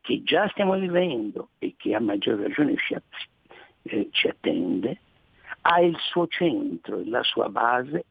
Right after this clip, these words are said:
nel crollo del matrimonio religioso,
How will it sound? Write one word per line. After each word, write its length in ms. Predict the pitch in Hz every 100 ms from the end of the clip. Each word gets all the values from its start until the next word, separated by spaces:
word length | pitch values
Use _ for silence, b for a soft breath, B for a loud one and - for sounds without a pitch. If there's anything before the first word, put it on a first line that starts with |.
| -
nel 220 | - -
crollo 680 | - 113 - - - 165 - _
del 120 | - -
matrimonio 800 | - - 127 - - 78 - - -
religioso, 680 | - 147 147 - - - -